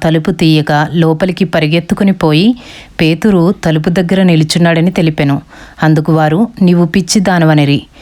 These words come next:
అయితే తాను చెప్పినదే నిజమని ఆమె దృఢముగా చెప్పినప్పుడు, వారు, "అతని దూత" అనిరి. పేతురు ఇంకనూ తట్టుచున్నందున వారు తలుపు తీసి, అతనిని చూచి విభ్రాంతి నొందిరి. అతడు ఊరకుండుడని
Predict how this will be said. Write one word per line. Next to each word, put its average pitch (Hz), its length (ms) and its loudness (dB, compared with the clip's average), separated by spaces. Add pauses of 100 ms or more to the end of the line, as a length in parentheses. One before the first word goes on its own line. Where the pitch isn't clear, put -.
(260)
అయితే 160 280 0
తాను 202 240 0
చెప్పినదే 196 580 0
నిజమని 175 640 2
ఆమె 160 240 2
దృఢముగా 160 540 0
చెప్పినప్పుడు, 160 720 0 (380)
వారు, 160 360 2 (100)
"అతని 165 280 0
దూత" 165 400 0
అనిరి. 160 540 2 (440)
పేతురు 175 580 0
ఇంకనూ 185 440 2
తట్టుచున్నందున 170 920 0 (340)
వారు 160 180 0
తలుపు 160 360 -2
తీసి, 190 480 0 (120)
అతనిని 160 420 2 (100)
చూచి 175 420 0
విభ్రాంతి 170 560 0
నొందిరి. 151 440 2 (240)
అతడు 165 480 -2 (540)
ఊరకుండుడని 185 960 2